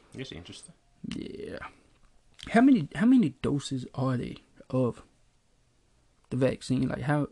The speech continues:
Speaker 2: how many are you supposed to take? Because
Speaker 1: Supposed to be two.
Speaker 2: Okay, 'cause I was wondering, because, uh, says they're gonna be administering one million doses a week. And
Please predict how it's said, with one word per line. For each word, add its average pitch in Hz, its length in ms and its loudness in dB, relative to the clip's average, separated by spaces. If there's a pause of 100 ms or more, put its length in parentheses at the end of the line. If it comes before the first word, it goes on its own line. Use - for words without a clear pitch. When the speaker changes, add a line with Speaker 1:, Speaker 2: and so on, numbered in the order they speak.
Speaker 2:
how 143 140 -4
many 143 180 2
are 127 60 0
you 127 120 -4
supposed 127 260 -4
to - 60 -12
take? 147 300 -2
Because 127 460 -2
Speaker 1:
Supposed 98 300 -10
to 82 40 -16
be 78 100 -10
two. 76 260 -14 (280)
Speaker 2:
Okay, - 240 -6 (280)
'cause 120 160 -6
I - 80 -2
was - 140 -6
wondering, 151 360 2 (200)
because, 131 480 -6
uh, - 180 -10 (540)
says 131 240 0
they're 139 80 4
gonna 135 160 6
be 131 280 6
administering 135 800 2 (680)
one 190 280 4
million 170 480 2 (220)
doses 131 460 0
a - 80 -8
week. 147 380 0 (1200)
And 120 360 -2